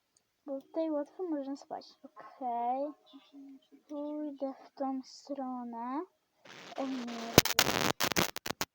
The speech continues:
Ta dziewczyna się nade mną przeskoczyła. Dobra. Bium. Ja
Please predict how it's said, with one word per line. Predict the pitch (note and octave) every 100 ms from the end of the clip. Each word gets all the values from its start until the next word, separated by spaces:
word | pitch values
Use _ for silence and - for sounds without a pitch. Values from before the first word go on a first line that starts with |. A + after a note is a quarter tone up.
| _ - -
Ta | F4+ F4+ -
dziewczyna | D4+ - D#4+ D#4
się | - D#4
nade | D4+ C4 D4
mną | D4+
przeskoczyła. | C#4+ - - - - _ - B3+ C4 C4 A#3+ - - _ _ - _ _ - _ _ _
Dobra. | A#3+ G#3+ - - _ _ _ _ _ _ _ _ _ _
Bium. | C#4 D4+ D#4+ D#4+ D#4+ D#4+ D#4+ E4 E4 D#4+ _ - - - - - - - _ _ - - - - - _
Ja | C#4